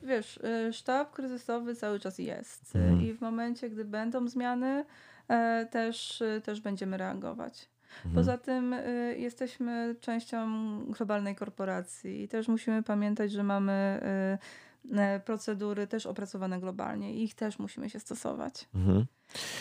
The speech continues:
Speaker 2: Em, wiesz co, już będziemy powoli zbli-, zbliżać się do końca. Jeszcze tak chciałbym zapytać, bo jednak Philip Morris to,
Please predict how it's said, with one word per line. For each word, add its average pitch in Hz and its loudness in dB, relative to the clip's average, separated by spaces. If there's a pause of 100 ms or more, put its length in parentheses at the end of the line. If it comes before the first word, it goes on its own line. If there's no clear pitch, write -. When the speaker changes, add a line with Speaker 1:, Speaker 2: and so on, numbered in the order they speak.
(240)
Speaker 2:
Em, 87 10 (580)
wiesz - 6
co, 123 12
już 107 12
będziemy 98 10
powoli 101 12
zbli-, 95 10
zbliżać 98 10
się 202 10
do 196 12
końca. 120 12 (400)
Jeszcze - 10
tak - 8
chciałbym 110 10
zapytać, 113 12
bo 117 12
jednak 120 12
Philip 131 12
Morris 131 10
to, 127 12